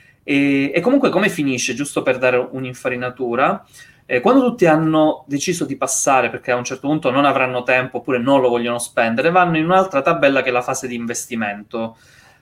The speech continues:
Eh, vendono tutto quello che hanno estratto, ovviamente prima i minerali, dopodiché, eh, si parte da chi è più in alto in questa tabella di investimento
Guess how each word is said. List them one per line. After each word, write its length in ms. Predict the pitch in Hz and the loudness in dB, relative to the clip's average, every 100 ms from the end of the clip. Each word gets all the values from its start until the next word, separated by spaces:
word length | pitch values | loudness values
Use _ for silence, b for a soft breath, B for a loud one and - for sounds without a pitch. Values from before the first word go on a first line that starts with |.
| b | b
Eh, 200 | 123 113 113 | 0 2 4
vendono 420 | 185 247 240 180 | 4 4 4 4
tutto 320 | 175 - 202 | 2 2 2
quello 240 | 160 147 143 | 4 4 4
che 100 | 139 | 2
hanno 140 | 135 | 0
estratto, 500 | 127 - 131 117 - | -2 0 0 0 -2
ovviamente 400 | 117 120 120 - | -4 -4 -4 -6
prima 220 | 127 123 | -6 -4
i 60 | 120 | -4
minerali, 720 | 120 120 117 107 123 202 120 - | -2 0 0 2 2 0 -2 -2
dopodiché, 800 | 170 175 240 - 170 170 - - | 0 2 0 2 2 2 0 -2
eh, 260 | 143 131 127 | 0 0 -2
si 220 | - 170 | -6 -2
parte 440 | 160 151 175 - | 2 2 0 -4
da 140 | 123 - | -4 -2
chi 140 | - | -2
è 80 | 175 | -2
più 120 | 160 | 0
in 40 | 147 | 0
alto 240 | 143 135 | 0 -2
in 60 | 117 | -8
questa 240 | 139 - | -10 -8
tabella 280 | 139 139 139 | -6 -4 -4
di 100 | 123 | -4
investimento 920 | 123 147 - 214 123 113 113 175 196 | -8 -10 -8 -4 -4 -4 -6 -6 -6